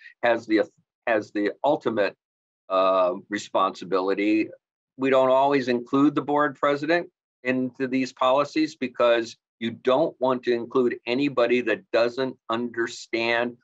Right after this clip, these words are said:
what the legal obligation is towards your employees. And if your board president hasn't been trained on how to handle a harassment complaint,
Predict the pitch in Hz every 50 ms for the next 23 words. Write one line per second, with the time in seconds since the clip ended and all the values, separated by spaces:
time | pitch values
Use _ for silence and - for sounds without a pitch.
0 | _ _ _ 98 113 117 117 - - - 101 101 98 104 110 123 123 123 120 117
1 | - - - 98 104 107 101 110 104 101 104 104 104 104 - - - 107 104 -
2 | - - 110 117 120 120 120 120 - - - 107 107 104 104 104 - 101 98 95
3 | 98 98 - - 98 95 95 107 127 135 113 107 110 113 - _ _ _ _ _
4 | _ _ _ - 107 107 113 - - - 110 104 101 92 92 110 120 135 156 151
5 | 127 - - 139 143 143 135 131 117 120 120 120 113 110 110 117 131 131 - 131
6 | 104 107 117 110 110 104 - - 123 120 123 135 139 139 131 120 113 107 107 107
7 | - 117 117 117 113 104 - 117 127 131 127 113 104 101 98 - 104 101 107 131
8 | 147 160 - - 113 95 82 - - 95 95 - - 92 95 98 95 95